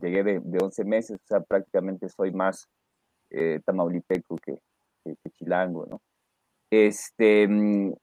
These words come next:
eh, precisamente porque mi papá trabajaba para el, el sistema educativo de la iglesia,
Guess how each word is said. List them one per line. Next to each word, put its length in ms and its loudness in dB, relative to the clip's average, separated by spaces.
eh, 80 2
precisamente 400 4
porque 180 4
mi 80 0
papá 300 6
trabajaba 540 8
para 460 6
el, 220 -2
el 140 -4
sistema 320 -8
educativo 380 0
de 80 2
la 60 -2
iglesia, 520 0